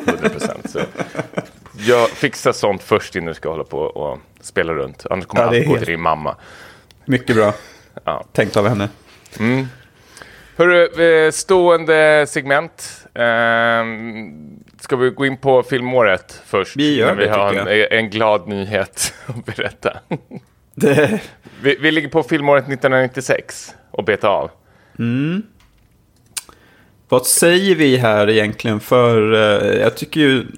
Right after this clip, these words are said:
Speaker 2: eller vi tyckte ju båda att nittiotalet har börjat, eh, oerhört starkt när vi har räknat ner. Här är det väl kanske,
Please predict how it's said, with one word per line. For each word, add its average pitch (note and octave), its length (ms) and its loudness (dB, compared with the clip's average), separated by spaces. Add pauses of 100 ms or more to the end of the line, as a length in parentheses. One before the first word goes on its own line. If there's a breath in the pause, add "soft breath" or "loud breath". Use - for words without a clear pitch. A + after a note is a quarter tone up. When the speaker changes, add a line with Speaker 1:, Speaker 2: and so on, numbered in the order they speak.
(120)
Speaker 2:
eller A#2+ 140 -2
vi A#2 80 -2
tyckte C3 240 -2
ju A#2 60 -2
båda B2+ 160 4
att - 80 -4
nittiotalet C3 600 0
har A#2+ 80 2
börjat, G#2+ 680 0
eh, A2+ 100 4
oerhört A#2+ 480 0
starkt - 1040 -4
när G2 100 -10
vi G#2 80 -2
har G#2 60 2
räknat G2+ 340 -2
ner. G2 260 -6 (840 soft breath)
Här E3 520 2
är D#3 120 2
det D3+ 60 2
väl D3 100 2
kanske, C#3 840 -2